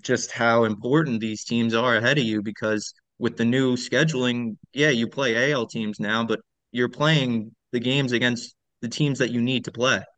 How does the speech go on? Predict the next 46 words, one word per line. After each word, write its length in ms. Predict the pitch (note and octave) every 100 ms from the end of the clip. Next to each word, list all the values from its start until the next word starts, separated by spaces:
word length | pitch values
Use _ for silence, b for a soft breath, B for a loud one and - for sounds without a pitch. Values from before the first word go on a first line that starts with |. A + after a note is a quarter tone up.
| _ _ _ _
a 60 | G#2+
lot 200 | G2+ G2
of 60 |
the 60 | G2
time, 220 | - G2+
especially 380 | G2 D#3 D#3 C3
for 100 | A#2
the 80 | G#2+
Mets, 240 | G2+ F#2+
how 140 | A2+ G2+
down 400 | G#2 G#2+ A#2 A#2
in 240 | G#2+ G2+
the 80 | G#2
standings 480 | - G#2+ C3+ B2 -
they 120 | G#2
are. 320 | G#2+ G#2 G#2
Everyone's 420 | G#2+ C#3+ F3+ A2+ G#2+
above 300 | G2+ G2+ G2+
them, 180 | G2
seemingly. 480 | G2 G#2 G2 G2 G2
So 440 | D#3+ - A#2+ A2+ - _ _ _ _ -
you 100 | A#2
can't 320 | D#3 D#3+ D#3
lose 320 | C3 B2+ B2
these 220 | A#2 G#2+
games. 360 | - A2 A2 G#2
Lauren, 360 | A2 C3 B2+
as 120 | A2+ A2+
you 120 | A#2+
said, 200 | - A2+
they 120 | A2
lost 320 | A2 G#2+ -
two 160 | C#3+ C3
out 80 | A#2
of 80 | A2+
three 140 | A2+
to 60 | G2+
Philly, 500 | - A#2+ A#2 G#2+ - _ _ _ -
two 180 | - C3
out 120 | B2+
of 100 | -
three 140 | A#2+
to 120 | A2 A2
Houston 420 | A#2+ A#2 - G#2+
before 380 | G2+ - G#2+ G2+
that. 340 | G#2 G#2+ G2+